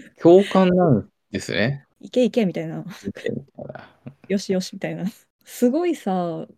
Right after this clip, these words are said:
Speaker 2: 感情の喜怒哀楽がものすごくはっきりしてるじゃん、パールが。
Speaker 1: そうだね。
Speaker 2: なんかそれも自分に似てるなと思って、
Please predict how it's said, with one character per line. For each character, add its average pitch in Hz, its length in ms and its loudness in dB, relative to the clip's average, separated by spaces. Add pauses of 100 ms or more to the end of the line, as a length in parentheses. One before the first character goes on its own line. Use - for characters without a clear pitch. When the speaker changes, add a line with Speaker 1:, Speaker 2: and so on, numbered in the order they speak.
Speaker 2:
感 330 300 -8 (140)
情 330 300 -4
の 320 120 -4
喜 302 200 -2
怒 233 180 2
哀 185 140 0
楽 190 260 -4
が 190 100 -2
も 180 140 2
の 262 120 8
す - 100 -4
ご 302 140 -2
く - 80 -18
は - 100 -4
っ - 60 -10
き 254 160 -2
り 190 80 2
し 185 80 -8
て - 80 -6
る 165 80 -4
じ 165 80 -8
ゃ - 60 -6
ん、 185 100 -8
パ 185 100 -8
ー 175 60 -6
ル - 120 -10
が。 - 160 -10 (220)
Speaker 1:
そ 90 100 -4
う - 40 -6
だ - 100 -10
ね。 - 240 -16 (380)
Speaker 2:
な 240 80 4
ん 233 40 4
か 220 120 -2
そ - 160 -6
れ 339 120 6
も 349 340 0
自 208 200 -2
分 226 160 8
に 233 80 8
似 214 140 8
て 208 100 0
る 202 80 -2
な 202 220 -2
と - 80 -10
思 165 100 -10
っ - 40 -14
て、 - 480 -6